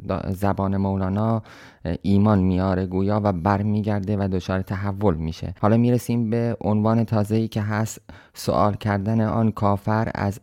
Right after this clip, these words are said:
علی کرم الله وجهه که بر چون منی مظفر شدی شمشیر از دست چون انداختی. و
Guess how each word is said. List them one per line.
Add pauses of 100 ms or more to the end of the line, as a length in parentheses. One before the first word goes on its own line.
علی
کرم
الله
وجهه (140)
که (120)
بر
چون
منی
مظفر
شدی
شمشیر
از
دست
چون
انداختی. (280)
و